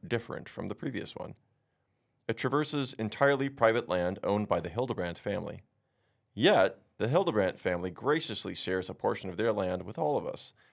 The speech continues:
providing a beautiful pathway adorned with prairie flowers and native grasses. I must admit, I don't personally know these landowners, but their actions speak volumes.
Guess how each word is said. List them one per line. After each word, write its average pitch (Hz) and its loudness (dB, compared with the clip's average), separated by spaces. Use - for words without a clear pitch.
providing 90 2
a - -6
beautiful 127 -6
pathway 92 0
adorned 92 -2
with - -12
prairie 123 0
flowers 104 2
and 80 -10
native 92 -4
grasses. - -6
I 151 -6
must 165 0
admit, 131 2
I - -2
don't 135 -4
personally 123 -2
know 110 2
these 90 -4
landowners, 82 -6
but 135 0
their 175 2
actions 117 0
speak - -6
volumes. - 0